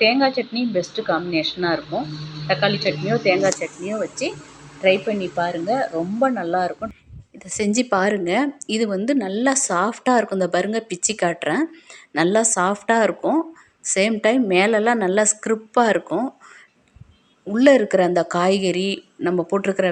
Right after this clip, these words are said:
வெங்காயம், அதெல்லாம் வந்து நம்ம மென்னு சாப்பிடும்போது நல்லா ருசியா இருக்கும். நம்ம இது அரிசி மாவுல செஞ்சிருக்கோம், எப்படி இருக்கும் அப்படின்லாம் ஃபீல் பண்ணாதீங்க.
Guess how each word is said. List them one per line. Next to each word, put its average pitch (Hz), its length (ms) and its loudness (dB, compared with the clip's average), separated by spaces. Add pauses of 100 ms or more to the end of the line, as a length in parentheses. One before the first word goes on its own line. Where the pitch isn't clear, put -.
வெங்காயம், 180 580 0 (180)
அதெல்லாம் 185 380 0
வந்து 196 220 0
நம்ம 202 200 2 (120)
மென்னு 233 260 2 (120)
சாப்பிடும்போது 185 760 -2 (580)
நல்லா 214 220 4 (100)
ருசியா 247 460 4
இருக்கும். 214 400 2
நம்ம 214 220 2
இது 190 160 4
அரிசி 226 320 2
மாவுல 190 260 0 (140)
செஞ்சிருக்கோம், 185 600 -4 (580)
எப்படி 208 260 4
இருக்கும் 196 280 2
அப்படின்லாம் 214 480 -2
ஃபீல் 220 260 -4
பண்ணாதீங்க. 170 420 -2